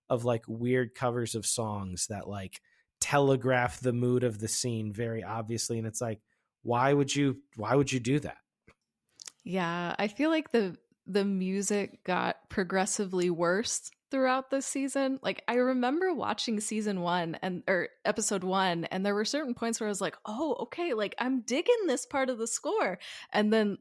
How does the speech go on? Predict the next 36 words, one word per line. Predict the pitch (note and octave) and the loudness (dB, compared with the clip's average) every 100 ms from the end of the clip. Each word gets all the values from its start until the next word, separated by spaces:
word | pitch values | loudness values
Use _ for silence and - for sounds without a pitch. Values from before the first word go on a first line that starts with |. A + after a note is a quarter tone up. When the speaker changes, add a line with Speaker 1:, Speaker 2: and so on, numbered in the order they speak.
| - | -2
Speaker 2:
like, | F3 D#3 - _ _ - | 0 0 -8 _ _ -6
man, | F#3 E3+ D#3+ | -2 -2 -2
it | - G3+ | -2 -2
just | A3+ A3 - | -2 -2 -2
got | G3 - | -2 -2
worse | D#3 F3 | -6 -6
and | - - | -8 -8
worse. | E2+ B2 - | -8 -6 -6
And | E3 D#3+ - | -6 -8 -8
the | C3 | -4
past | G#3 G3 - | 0 0 0
couple | G3+ G3+ | -2 0
episodes, | D3+ - F3 E3 E3 | 0 0 -2 -4 -4
there | - F#3+ | -2 0
were | F#3+ | 0
moments | F#3 F#3 E3+ D#3 | -2 -2 -2 -6
when | F3 | -6
I | E3 | -4
was | D#3 D#3 | -4 -6
like, | B2+ C#3 - _ - | -6 -8 -14 _ -8
"Why | F3+ F#3+ | -2 0
are | F#3+ | 2
you | G3+ | 0
<laughs> | - G4 | 4 4
making | C4+ A#3 - F4+ D4+ | 6 2 2 2 2
me | G#3 | 2
listen | G3 G3+ - G3+ | -2 -4 -4 -4
to | G#3 F#3 | -6 -8
this?" | - - - C#4 - - - | -4 -4 -4 -8 -6 -10 -2
<laughs> | - - | -2 -2
Like, | D4 - - | -12 -12 -6
Speaker 1:
Yeah. | A#2+ F#3+ A#3 | 0 2 2
Speaker 2:
it's | - - | -2 -6
so | C#4 A#3+ C4 | -4 0 -2
bad. | F#3+ F3+ C#4 - D3 | -2 -4 -4 0 2
Speaker 1:
Yeah. | G#3 | 2